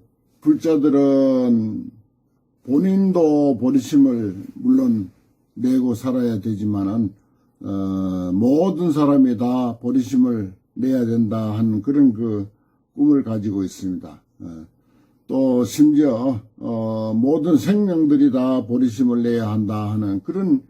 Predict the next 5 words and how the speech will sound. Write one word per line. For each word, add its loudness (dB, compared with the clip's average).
희망도 0
가지고 -6
있습니다. -8
그래서, -2
어, -6